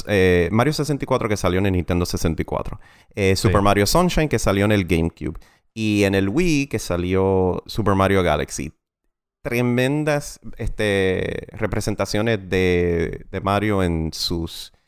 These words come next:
Speaker 1: en sus tres consolas. Y pues
Speaker 2: Es que han
Speaker 1: todas
Speaker 2: sido
Speaker 1: esas vienen en un bundle.
Speaker 2: Han sido hits.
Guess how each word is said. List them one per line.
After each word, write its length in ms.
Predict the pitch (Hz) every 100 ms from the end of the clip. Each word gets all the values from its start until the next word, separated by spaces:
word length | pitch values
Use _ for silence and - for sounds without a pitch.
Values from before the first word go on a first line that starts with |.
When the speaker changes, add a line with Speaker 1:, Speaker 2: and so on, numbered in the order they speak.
| _ _ _
Speaker 1:
en 180 | - 98
sus 160 | - 101
tres 160 | 113
consolas. 680 | - 107 - 113 160 170 - _ _ -
Y 80 | 104
pues 160 | 104
Speaker 2:
Es 120 | 127 123
que 60 |
han 60 | 139
Speaker 1:
todas 140 | 151
Speaker 2:
sido 240 | 165 185 202
Speaker 1:
esas 120 | 147
vienen 260 | 127 143 143
en 180 | 123 117
un 260 | 151 180 127
bundle. 600 | 135 170 117 76 85 120 - - - - - -
Speaker 2:
Han 120 | 110
sido 280 | 110 135 160
hits. 360 | 143 160 - -